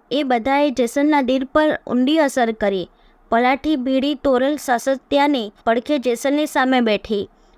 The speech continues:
લાલ ઘૂમને કુર્તાના ઓઘ ઉછાળતી જેસલની આંખોમાં માનવતા છવાતી જતી હતી. તોરલ આ પરિવર્તન નિહાળતી હતી.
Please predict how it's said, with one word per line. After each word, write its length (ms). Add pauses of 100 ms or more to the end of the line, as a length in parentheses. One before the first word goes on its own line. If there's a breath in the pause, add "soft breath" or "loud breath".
(140)
લાલ 300
ઘૂમને 540
કુર્તાના 760 (120)
ઓઘ 200
ઉછાળતી 720 (320)
જેસલની 480 (120)
આંખોમાં 580
માનવતા 540
છવાતી 580
જતી 360
હતી. 400 (540 soft breath)
તોરલ 360 (100)
આ 100
પરિવર્તન 640
નિહાળતી 580
હતી. 380